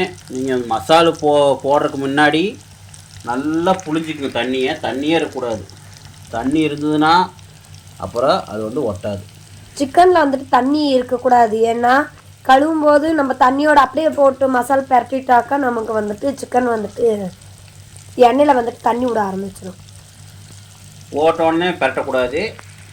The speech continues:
Speaker 1: போட்டு ஒரு ரெண்டு செகண்ட் கழிச்சு தான் பார்க்கணும், இல்லைன்னா மசாலா வந்து ஒட்டாது. பாருங்க மக்களே, உங்க வீட்ல நீங்களும் இதே மாதிரி செய்யலாம். வாங்க, கே எஃப் சி செய்யலாம் வாங்க.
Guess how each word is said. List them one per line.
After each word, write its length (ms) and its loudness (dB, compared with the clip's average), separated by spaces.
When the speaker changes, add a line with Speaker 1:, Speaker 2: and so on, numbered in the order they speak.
Speaker 1:
போட்டு 300 -2
ஒரு 220 -4
ரெண்டு 240 -10
செகண்ட் 280 -10
கழிச்சு 300 -8
தான் 240 -10
பார்க்கணும், 320 -12
இல்லைன்னா 280 -14
மசாலா 360 -6
வந்து 200 -8
ஒட்டாது. 280 -10
பாருங்க 300 0
மக்களே, 340 -2
உங்க 140 -10
வீட்ல 280 -6
நீங்களும் 320 -4
இதே 180 -2
மாதிரி 220 -6
செய்யலாம். 380 -4
வாங்க, 260 -6
கே 180 0
எஃப் 160 -12
சி 100 -10
செய்யலாம் 400 -6
வாங்க. 180 -6